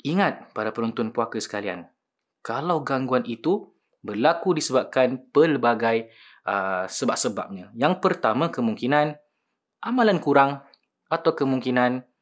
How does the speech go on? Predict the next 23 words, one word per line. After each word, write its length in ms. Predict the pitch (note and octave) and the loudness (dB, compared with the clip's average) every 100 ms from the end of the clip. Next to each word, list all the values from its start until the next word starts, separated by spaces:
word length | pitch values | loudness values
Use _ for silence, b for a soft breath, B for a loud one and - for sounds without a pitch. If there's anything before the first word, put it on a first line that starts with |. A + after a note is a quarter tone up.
| _ _ _ _ | _ _ _ _
terlambat 560 | - G#2 A#2+ E3 D#3+ B2 | -6 0 2 2 0 2
dalam 240 | C3 B2+ | 2 4
mengamalkan 480 | B2 B2 B2 B2 A#2 | 4 2 2 -2 -4
perkara 280 | A#2+ A#2 A2+ | -4 -2 -4
sunnah 520 | - A2+ A2 A2+ - _ | -4 -4 -4 -6 -10 _
atau 160 | F#3+ - | -4 0
kemungkinan 600 | G3+ F3+ F3 D#3+ D#3 D#3+ - _ _ _ _ _ _ _ _ _ _ _ C3+ | 2 2 2 0 0 0 -10 _ _ _ _ _ _ _ _ _ _ _ 0
memang 600 | D3+ D#3+ F3 F#3 D#3+ - - | 2 4 4 4 0 -10 -10
sengaja 800 | - D3 C3+ G3+ G#3 F#3 A3+ - _ - _ | -2 0 2 2 2 2 2 -2 _ -20 _
berlaku 680 | - - F3+ G3+ F#3 F#3 - _ | -6 0 0 2 -2 -4 -8 _
dengan 280 | - D3 G#3+ | -2 4 6
izin 160 | G3+ G3 | 6 4
siapa? 400 | E3+ E3 E3 E3+ b b b b b | 2 2 0 -2 b b b b b
Izin 320 | C#3+ D#3 C#3 | -8 -2 0
Allah 220 | A#2 G#2+ G2+ | 2 2 0
Subhanahu 480 | G2+ G#2+ G2+ G2 | 0 0 0 -4
Wa 40 | F#2+ | -4
Taala. 240 | - F#2 F#2 - _ _ _ _ _ _ | -4 -4 -8 -14 _ _ _ _ _ _
Kadang-kadang 800 | - E3 D3+ C#3 C3+ B2+ B2+ C3 | 0 2 2 2 0 4 4 4
amalan 320 | A2+ A#2 A#2 | 2 0 0
kita 160 | A2+ - | -4 -6
kalau 240 | A2+ A2 | -2 -2
kuat, 480 | A#2 C3 E3 A3 | -2 2 4 2